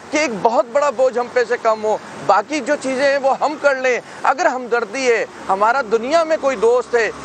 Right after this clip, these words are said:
कभी हम चाइना को कहते हैं, कभी अमेरिका को कहते हैं, कभी किसी को कहते हैं, मैं कहता हूँ कोई भी हमारा दोस्त है, कोई भी हमारा हमदर्द है, कोई भी इंसानियत से प्यार करने वाला है, आए आगे बढ़े वो मुल्क, वो जो है ना ये कर्जा उतार दे। हमारे, अ, इस्लामी ममालिक हो या गैर इस्लामी ममालिक हो,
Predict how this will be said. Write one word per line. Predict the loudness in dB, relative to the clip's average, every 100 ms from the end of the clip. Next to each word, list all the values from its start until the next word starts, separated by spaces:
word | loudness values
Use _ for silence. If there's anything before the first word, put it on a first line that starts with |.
| 0
कभी | 0 2
हम | -2 -2 -4 0
चाइना | 0 0
को | 0 0
कहते | 0 0 0
हैं, | -2
कभी | -2 -2
अमेरिका | 0 0 0
को | -2
कहते | -2 0 0 -2
हैं, | -2
कभी | -4
किसी | -4 -4 -2
को | -2
कहते | 0 0
हैं, | 0
मैं | 0
कहता | -2 0
हूँ | -2
कोई | 0 0
भी | 2
हमारा | 0 2 0
दोस्त | 0 0 -2 -2
है, | -2 -4 -8 0
कोई | 0
भी | 2 0
हमारा | 2 2 2
हमदर्द | 0 -4 -2
है, | -2
कोई | 0 -2
भी | 0
इंसानियत | -6 -2 0 0 -2
से | -2
प्यार | 0 0
करने | 0 -2 0
वाला | 0 2 0
है, | -2 -12 -4
आए | 2 2 2
आगे | 0 -2
बढ़े | -2 0 0
वो | 0
मुल्क, | 0 0 -2 -8 -12
वो | 0 2 2
जो | 0
है | 0
ना |
ये | -2 -2
कर्जा | -2 0 0
उतार | 0 2 0 0
दे। | -4 -6 -10 -4
हमारे, | 0 2 2 0 -2
अ, |
इस्लामी | -2 -2 0 0 0
ममालिक | -4 0 0 0 0
हो | 0 0
या | 0
गैर | 0 0 0
इस्लामी | -2 -2 -2 -2
ममालिक | -4 0 0 0
हो, | 0 -2